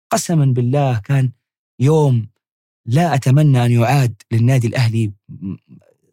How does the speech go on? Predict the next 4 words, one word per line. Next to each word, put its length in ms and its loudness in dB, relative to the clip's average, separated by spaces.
نهائيًا. 560 0
كان 200 0
يوم 600 0
يعني 360 -2